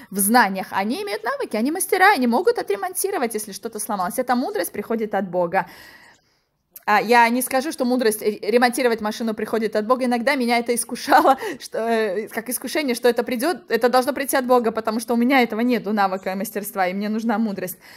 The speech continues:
Итак, Исход двадцать восемь три, послушайте, говорится: «Скажи всем мудрым сердцем, которых я исполнил духа премудрости». То есть смотрите,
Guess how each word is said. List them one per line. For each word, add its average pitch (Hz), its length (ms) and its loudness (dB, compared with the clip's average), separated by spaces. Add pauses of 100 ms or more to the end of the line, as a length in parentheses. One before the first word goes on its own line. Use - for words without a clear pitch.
(340)
Итак, 233 280 4 (460)
Исход 277 340 0
двадцать 269 280 2
восемь 269 360 0
три, 370 160 0 (380)
послушайте, 226 680 -4 (120)
говорится: 233 400 0
«Скажи 330 380 2
всем 285 260 0
мудрым 240 260 0
сердцем, 247 460 -2
которых 214 300 -6
я 226 80 0
исполнил 349 380 -6
духа 262 220 -2
премудрости». 240 600 -2
То 202 80 -8
есть 208 100 -4
смотрите, 262 540 -4